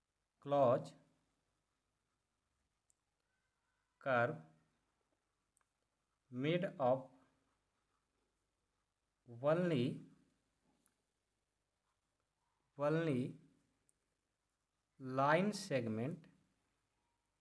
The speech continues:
only line segment is called a polygon, a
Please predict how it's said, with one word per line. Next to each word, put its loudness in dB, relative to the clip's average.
only 0
line 4
segment -4
is -6
called -2
a -2
polygon, -8
a -6